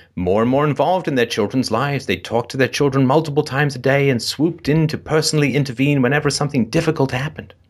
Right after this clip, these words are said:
From her former position at one of the world's most prestigious schools, Lythcott-Haims came to believe that mothers and fathers in affluent communities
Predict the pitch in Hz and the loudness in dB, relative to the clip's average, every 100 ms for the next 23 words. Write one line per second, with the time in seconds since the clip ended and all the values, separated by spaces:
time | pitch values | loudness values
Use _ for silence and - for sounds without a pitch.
0 | _ _ _ _ _ _ _ _ _ _ | _ _ _ _ _ _ _ _ _ _
1 | _ - 131 139 160 185 165 120 139 147 | _ 0 2 2 2 0 2 0 0 0
2 | 139 101 92 - - 107 107 98 98 92 | 2 0 -2 -6 -2 0 2 2 2 2
3 | - 98 95 - 90 196 156 87 - 90 | 0 -2 0 -4 -2 -2 -2 -4 -2 -2
4 | 78 87 104 110 - 104 104 98 92 - | -2 -4 -2 -2 0 -2 0 -2 -2 0
5 | 104 107 104 85 87 85 82 76 101 - | 0 0 0 2 0 0 0 0 -2 -4
6 | - - 151 165 87 78 - 101 76 98 | -10 -4 -4 -2 -4 -4 -10 -8 -4 -6
7 | - 123 120 107 90 82 87 - | -4 -4 -4 -6 -8 -10 -18 -20